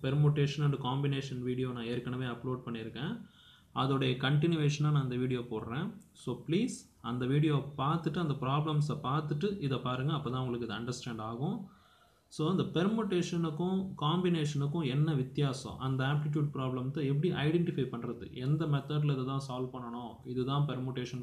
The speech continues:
ஃபார்முலாவா, இதுதான் combination ஃபார்முலாவா அப்படின்றத நம்ம எப்படி identify பண்ணணும்னா அந்த கொஸ்டின்ஸ்ல இருந்து தான். So இந்த permutation வீடியோவில் நீங்க பார்த்திருப்பீங்க, அந்த problem எல்லாமே வந்து in how many ways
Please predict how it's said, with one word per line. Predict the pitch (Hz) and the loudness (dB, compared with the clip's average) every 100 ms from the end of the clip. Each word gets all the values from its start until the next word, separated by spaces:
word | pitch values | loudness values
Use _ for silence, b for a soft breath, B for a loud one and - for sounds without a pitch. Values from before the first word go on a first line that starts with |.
| 120 | -8
ஃபார்முலாவா, | 120 120 123 120 120 120 117 | -8 -6 -6 -6 -4 -4 -4
இதுதான் | 120 135 131 | -4 -4 -2
combination | 123 131 120 - - | -2 -4 -6 -10 -10
ஃபார்முலாவா | 117 117 117 127 135 | -10 -8 -6 -4 -4
அப்படின்றத | 120 139 131 123 120 | -2 -2 -2 -4 -6
நம்ம | 113 120 | -4 -4
எப்படி | 170 127 | -4 -2
identify | 143 139 131 120 | -2 -2 -4 -8
பண்ணணும்னா | 110 110 123 185 - B B B B B 156 | -10 -10 -8 -8 -10 B B B B B 0
அந்த | 165 220 170 | 2 2 2
கொஸ்டின்ஸ்ல | 165 - 196 190 143 | 0 2 2 4 2
இருந்து | 120 117 | 0 -2
தான். | 113 - b b b b - | -6 -12 b b b b -2
So | 175 | 4
இந்த | 160 147 | 4 6
permutation | 185 214 196 190 180 165 165 | 4 4 4 2 2 4 6
வீடியோவில் | 165 156 147 | 6 6 4
நீங்க | 135 127 | 2 0
பார்த்திருப்பீங்க, | 143 147 139 117 - 139 196 - - | 0 0 0 -2 -2 -2 -2 -4 -2
அந்த | 131 131 135 | 0 0 2
problem | 160 185 180 143 | 2 4 2 4
எல்லாமே | 143 156 151 170 147 | 4 4 4 4 2
வந்து | 120 117 175 - - 143 | 2 0 0 -2 -2 0
in | 135 - | 0 -2
how | 135 160 196 190 | 0 4 4 4
many | 180 135 139 | 4 2 2
ways | 135 139 | 2 2